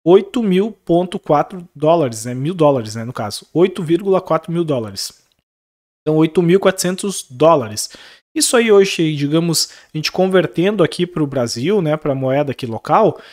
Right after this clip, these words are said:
esse canal tá, tá conseguindo faturar mais de quarenta mil reais, que eu tô falando. Pode ser que ele ganhe bem mais, tá? Ou pode ser que ele ganhe bem menos.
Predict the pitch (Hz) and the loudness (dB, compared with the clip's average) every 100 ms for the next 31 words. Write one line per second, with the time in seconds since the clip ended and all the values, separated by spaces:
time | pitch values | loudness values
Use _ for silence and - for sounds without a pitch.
0 | - - 208 240 - 220 202 202 196 - | -20 0 0 2 0 4 4 4 -2 -4
1 | - 180 165 196 - 160 170 185 185 - | -6 -4 -2 -4 -4 -4 -4 -2 -4 0
2 | 165 165 165 165 180 180 180 165 170 170 | 0 0 0 0 -2 -2 -2 -2 -2 -2
3 | 170 247 220 127 - 143 - 208 160 113 | 0 2 2 0 -4 -10 -6 -2 -2 -4
4 | - 143 151 160 180 160 170 170 294 269 | -2 0 2 0 -2 0 0 2 0 2
5 | 196 240 - 156 196 190 190 185 - 190 | 0 0 -2 -4 -4 -2 0 -2 -2 -2
6 | 185 185 254 220 135 | 0 -2 -2 -2 -4